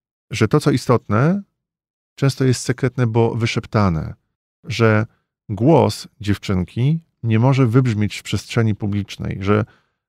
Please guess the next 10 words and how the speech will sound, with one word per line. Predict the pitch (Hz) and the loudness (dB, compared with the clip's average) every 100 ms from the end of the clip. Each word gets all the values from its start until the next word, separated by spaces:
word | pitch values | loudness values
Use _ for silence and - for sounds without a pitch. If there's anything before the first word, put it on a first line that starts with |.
| _ _ | _ _
przy | - - | -6 -2
obiedzie, | - 117 107 123 139 113 98 92 90 92 - | 2 0 2 4 4 2 0 2 2 0 -4
przy | - 101 | -8 -8
stole | - 135 117 90 | -2 2 4 4
rodzinnym | 92 90 95 90 85 98 135 180 196 _ _ _ _ _ _ _ _ _ _ - - | 2 0 -4 -4 -2 0 2 0 -2 _ _ _ _ _ _ _ _ _ _ -20 -6
dziewczynka | 117 127 170 156 | -2 0 0 2
zawsze | 147 147 151 | 2 2 0
jest | 139 | 0
na | 139 | 0
końcu. | - 110 90 - 95 90 | 2 2 2 -4 -10 -10